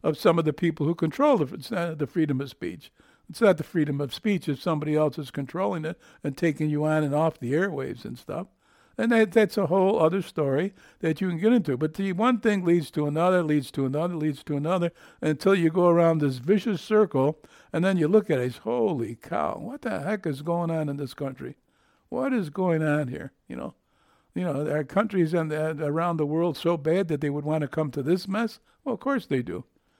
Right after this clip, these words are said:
You know, they, they, they invited people to come over here, uh, un-, uh, un-, unvaccinated, uh, not, not to be vetted, just to come here, just to come here. That's what they did. They didn't control anything. And every country that you go to, every other country,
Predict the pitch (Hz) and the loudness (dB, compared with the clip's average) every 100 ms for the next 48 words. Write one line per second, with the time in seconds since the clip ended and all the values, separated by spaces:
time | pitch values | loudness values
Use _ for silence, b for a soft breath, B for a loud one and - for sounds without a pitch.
0 | _ _ - 165 127 139 165 131 151 143 | _ _ -8 -6 -6 -6 -6 -6 -6 -8
1 | - _ 165 214 190 151 190 208 180 - | -12 _ 0 2 2 2 4 6 4 0
2 | 170 160 151 143 160 165 147 135 131 143 | -2 0 -2 -2 -4 -4 -2 -2 -2 -2
3 | 139 135 b b b b - - - - | -2 -2 b b b b -10 -6 -6 -2
4 | - - 160 - 156 180 147 156 143 147 | -2 0 -4 -2 -2 -2 -2 -2 -2 0
5 | 156 139 151 143 147 147 147 - b b | 0 0 0 0 2 0 -2 -6 b b
6 | b 143 143 135 135 - 143 - 143 160 | b -2 0 0 -2 -4 -8 -6 -2 0
7 | 147 156 156 175 147 147 151 147 143 143 | 2 2 2 0 -2 -2 4 4 4 0
8 | 135 185 - 147 160 139 123 92 160 190 | 0 -2 -2 -2 2 0 -2 -4 0 0
9 | - 165 156 143 127 151 143 151 151 139 | -2 -4 -4 -4 -4 -2 -2 -4 -4 -4
10 | 156 135 143 160 175 156 143 160 151 - | -6 -4 -4 -6 -4 -6 -4 -2 -2 -4
11 | - - 135 - b b b b 151 185 | -8 -8 -10 -10 b b b b 6 8
12 | 208 196 202 180 185 175 - 160 156 131 | 8 6 2 2 4 2 2 0 0 -2
13 | 143 151 151 151 151 151 151 143 - 135 | -4 0 0 0 -2 -2 -2 -2 -2 -4
14 | 127 139 135 | -4 -4 -4